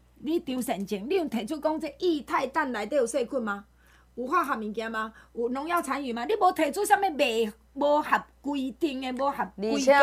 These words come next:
Speaker 2: 吼，因为
Speaker 1: 无呢。
Speaker 2: 农-，农委会、农业部，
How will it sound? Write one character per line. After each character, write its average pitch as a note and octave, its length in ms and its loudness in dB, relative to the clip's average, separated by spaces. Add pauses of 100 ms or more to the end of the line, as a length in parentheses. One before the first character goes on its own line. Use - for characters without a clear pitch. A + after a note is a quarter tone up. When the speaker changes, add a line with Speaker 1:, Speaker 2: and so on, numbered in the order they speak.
(120)
Speaker 2:
吼， G#3+ 340 2
因 A#3 120 0
为 G#3 240 0 (100)
Speaker 1:
无 D4 200 6
呢。 G4 100 2 (360)
Speaker 2:
农-， B3 300 0 (280)
农 B3 180 4
委 D4 160 8
会、 G3+ 460 2 (100)
农 G#3 160 -2
业 C4+ 140 6
部， A3 280 -4